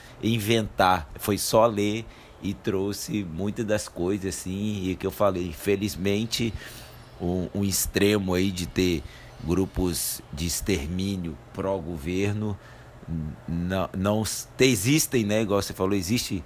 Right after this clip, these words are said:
muita morte, mas não quase, porque no, no, no contexto do livro é quase por,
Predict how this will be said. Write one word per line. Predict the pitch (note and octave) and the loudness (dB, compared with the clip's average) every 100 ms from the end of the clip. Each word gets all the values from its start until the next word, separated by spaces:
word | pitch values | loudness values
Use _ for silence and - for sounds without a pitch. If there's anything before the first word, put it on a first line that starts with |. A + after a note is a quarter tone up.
| - - - | -10 -20 -6
muita | G#2 B2 C3 A2+ | 2 2 4 2
morte, | G2 G2+ A#2+ - A2 | 4 4 4 2 0
mas | A2 A2 | 2 2
não | A2 A2+ A2+ - - - - - - | 2 2 2 -4 -18 -20 -20 -20 -10
quase, | - A2 A2 G#2+ A#2 F#2+ - - | 4 6 6 2 0 0 -8 -6
porque | G#2 C3 | 0 0
no, | B2 B2 | 2 2
no, | A#2+ A#2+ G#2+ | 2 2 2
no | G#2+ | 0
contexto | A#2+ A#2+ A2 | 0 0 0
do | |
livro | A2 A2+ B2 | 2 2 2
é | C#3 D3 G2 A2 - - | -2 0 2 2 0 2
quase | G#2+ A#2 C#3 D3+ A#2+ - - | 4 4 2 0 -2 -10 -2
por, | B2+ A#2+ - | 0 0 -4